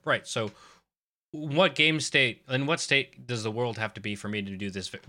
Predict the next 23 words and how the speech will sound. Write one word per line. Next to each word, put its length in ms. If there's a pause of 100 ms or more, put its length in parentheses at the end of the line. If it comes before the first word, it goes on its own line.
me 120
to 140
do 100
this 180
relatively 420
simple 320
thing, 320
like 240 (260)
walk 220
forward, 520 (380)
pick 220
up 120
a 60
box, 420
'cause 200
now 100
the 120
box 340
is 160
in 80
the 80
right 160
spot"? 340